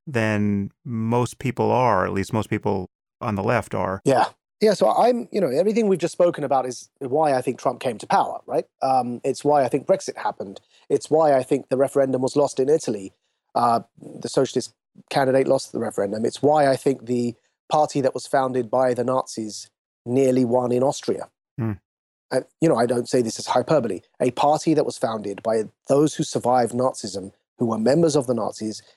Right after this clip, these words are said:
Speaker 2: founded a party, it nearly won in
Speaker 1: Yeah.
Speaker 2: Austria. And, you know, it, it's why what's going on is going on, right? And so,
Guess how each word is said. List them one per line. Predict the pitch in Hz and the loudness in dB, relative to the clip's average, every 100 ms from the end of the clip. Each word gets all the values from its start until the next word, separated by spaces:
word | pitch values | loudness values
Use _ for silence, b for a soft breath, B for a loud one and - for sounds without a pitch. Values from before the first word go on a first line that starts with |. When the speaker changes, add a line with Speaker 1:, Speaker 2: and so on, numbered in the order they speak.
| b b - | b b -8
Speaker 2:
founded | - 160 180 | 0 2 4
a | 156 | 2
party, | - 120 117 120 - | 0 -4 -4 -8 -6
it | 127 | -4
nearly | 139 156 156 156 | 0 2 4 4
won | 131 147 101 87 _ _ _ _ _ _ | 2 0 0 -10 _ _ _ _ _ _
in | 117 113 | -4 0
Speaker 1:
Yeah. | 104 98 - | 0 -2 -6
Speaker 2:
Austria. | - - 104 90 - - B B B - | -10 -8 -6 -6 -8 -14 B B B 0
And, | 131 127 - | 0 2 2
you | |
know, | 165 - | 2 2
it, | 143 - | 0 0
it's | 156 - | -2 2
why | 160 175 | 4 4
what's | 160 143 | 4 0
going | - 135 127 | 0 0 0
on | 117 | -6
is | 113 | -6
going | 123 104 | -8 -8
on, | 95 87 - | -12 -14 -16
right? | - 120 - | -6 -4 -2
And | 131 | -4
so, | 117 - 135 131 | -2 2 2 2